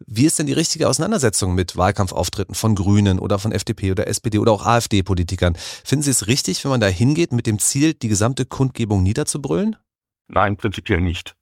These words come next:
Speaker 2: Also ich bin immer sehr für Diskussionen auf einem sachlichen Niveau, wenn's irgend geht. Bin allerdings auch der Meinung, dass zu einer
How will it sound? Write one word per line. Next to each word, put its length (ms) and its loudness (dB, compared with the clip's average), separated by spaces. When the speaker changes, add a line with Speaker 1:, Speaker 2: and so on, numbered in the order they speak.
Speaker 2:
Also 180 -2
ich 140 0
bin 100 2
immer 240 2
sehr 220 4
für 320 2
Diskussionen 680 2
auf 480 -4
einem 200 -4
sachlichen 400 -2
Niveau, 440 -6
wenn's 200 -6
irgend 260 -4
geht. 320 -4
Bin 300 0
allerdings 340 2
auch 160 0
der 120 0
Meinung, 440 0
dass 460 -6
zu 160 -8
einer 240 0